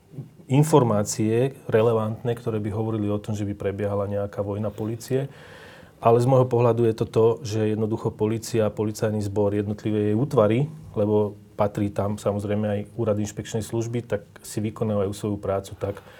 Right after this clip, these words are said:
ako im to hovorí trestný poriadok, ako im to hovoria, e, ostatné zákony, podľa ktorého sa ich činnosť riadi. A, a každý normálny, inteligentný človek, ktorý by si prečítal, či trestný poriadok, aspoň tie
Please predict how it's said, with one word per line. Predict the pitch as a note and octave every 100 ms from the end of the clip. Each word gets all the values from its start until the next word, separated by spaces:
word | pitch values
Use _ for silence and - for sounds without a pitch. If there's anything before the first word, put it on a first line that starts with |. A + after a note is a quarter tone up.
| - - -
ako | - - A#2+
im | A2
to | G#2
hovorí | A#2 A#2
trestný | G#2+ A2+ - A2+
poriadok, | A2+ A2+ B2 B2+ C3 G#2
ako | -
im | G#2+
to | G#2+
hovoria, | G#2 G#2+ G#2+ G#2+ G2+
e, | G2+ G2+ G2 - A2 G#2 G#2
ostatné | A#2 - A2 A#2
zákony, | G#2 G#2 G#2+ A#2+ G#2+
podľa | G#2+ G#2
ktorého | F#2+ - G2+ F#2+
sa | G2+ -
ich | G2
činnosť | - G#2+ G#2 G#2+
riadi. | B2 B2+ G2+ - - - - - - _ -
A, | A2+ A2 G#2+ A2
a | - A2 - -
každý | C#3 D#3+ C#3+ A#2
normálny, | A#2+ C3 C3 B2 A2+ A2+ A2+ A#2 A#2 - - - A#2
inteligentný | A#2+ A#2+ A#2 A2+ A2+ A2 - A2 G#2 G2+ G2+ - - - _ - - -
človek, | - - B2 A2 -
ktorý | - G#2+
by | A2 A2+
si | -
prečítal, | A2+ A#2+ C3 - F#2+ -
či | - G2+
trestný | G#2 G#2 A2
poriadok, | G#2 G#2+ G#2+ A2+ B2+ A#2
aspoň | - B2
tie | A#2